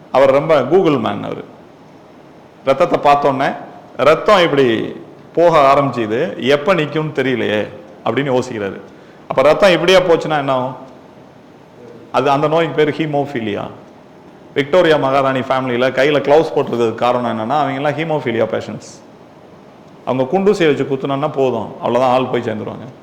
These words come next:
அதுக்கு மெடிசன்ஸ் கிடையாது. அதனால கிளவுஸ், ஷூ எல்லாம் இருப்பாங்க.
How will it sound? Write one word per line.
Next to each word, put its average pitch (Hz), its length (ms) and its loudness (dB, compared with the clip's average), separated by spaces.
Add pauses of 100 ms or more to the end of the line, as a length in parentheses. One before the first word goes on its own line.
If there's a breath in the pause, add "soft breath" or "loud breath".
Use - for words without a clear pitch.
(760)
அதுக்கு 123 240 -2
மெடிசன்ஸ் 139 280 -2
கிடையாது. 101 440 -4 (760)
அதனால 135 320 0
கிளவுஸ், 156 480 0 (100)
ஷூ 160 120 0
எல்லாம் 139 480 0
இருப்பாங்க. 107 380 -4